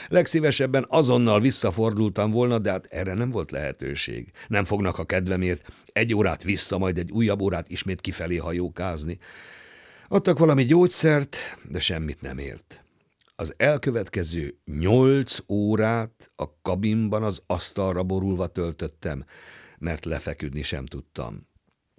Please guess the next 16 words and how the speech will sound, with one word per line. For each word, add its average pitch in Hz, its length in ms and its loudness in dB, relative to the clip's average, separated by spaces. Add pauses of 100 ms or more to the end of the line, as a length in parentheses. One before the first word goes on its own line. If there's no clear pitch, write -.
(220)
Félig 117 380 2
ébren 107 380 -2
voltam, 95 380 -4
félig 104 420 -2
aludtam, 107 680 -4
félig 104 320 -2
valamilyen 98 400 0
öntudatlan, 110 880 -4 (340)
kómaszerű 92 680 0
állapotban. 71 960 -8 (540)
Csak - 200 -8
hányni 65 460 -6
álltam 58 480 -12
fel. 52 440 -14 (640)
Azt - 280 -8
hittem, 69 420 -8